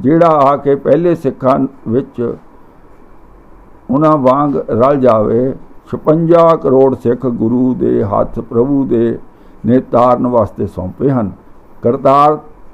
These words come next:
ਦਾ ਇਹ, ਇਹੋ ਹੁਕਮ ਹੈ ਕਿ ਸਭ ਨੂੰ ਮਾਲਕ ਵਾਲਾ ਬਣਾਓ। ਹਰ ਧਰਮ ਵਾਲਾ ਇਹ ਕਹਿੰਦੇ ਆ ਵੀ ਸਾਡਾ ਆ ਬਪਤਿਸਮਾ ਲੈ ਲਓ, ਉਹ ਸਾਡੇ ਸੁੰਨਤ ਕਰਵਾ ਲਓ, ਸਾਡੀ ਜਨੇਊ ਪਾ ਲਓ,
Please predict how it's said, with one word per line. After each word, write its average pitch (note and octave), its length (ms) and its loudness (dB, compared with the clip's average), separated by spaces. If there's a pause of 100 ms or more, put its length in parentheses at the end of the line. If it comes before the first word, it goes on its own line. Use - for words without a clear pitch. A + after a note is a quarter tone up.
(280)
ਦਾ B2+ 300 0
ਇਹ, C#3+ 220 2 (360)
ਇਹੋ D#3+ 340 4
ਹੁਕਮ B2+ 320 -2
ਹੈ C#3 360 0 (280)
ਕਿ C3+ 120 -2
ਸਭ D3+ 300 0
ਨੂੰ E3 180 -2
ਮਾਲਕ A#2+ 420 0
ਵਾਲਾ A2+ 320 2
ਬਣਾਓ। G2 500 -4 (760)
ਹਰ F3+ 100 2
ਧਰਮ D3 320 2
ਵਾਲਾ A#2+ 240 2
ਇਹ A2+ 160 -4
ਕਹਿੰਦੇ A2 380 -4
ਆ - 120 -8 (520)
ਵੀ C3 200 2
ਸਾਡਾ B2 600 -2
ਆ B2 200 4
ਬਪਤਿਸਮਾ A#2 800 -8
ਲੈ G#2+ 200 -2
ਲਓ, G#2+ 300 -4 (760)
ਉਹ - 80 -2
ਸਾਡੇ A2+ 440 -4
ਸੁੰਨਤ A2+ 420 -4
ਕਰਵਾ G#2+ 360 0
ਲਓ, G#2+ 300 -4 (400)
ਸਾਡੀ A#2+ 320 0
ਜਨੇਊ A2 420 -2
ਪਾ A2 240 0
ਲਓ, G#2+ 360 0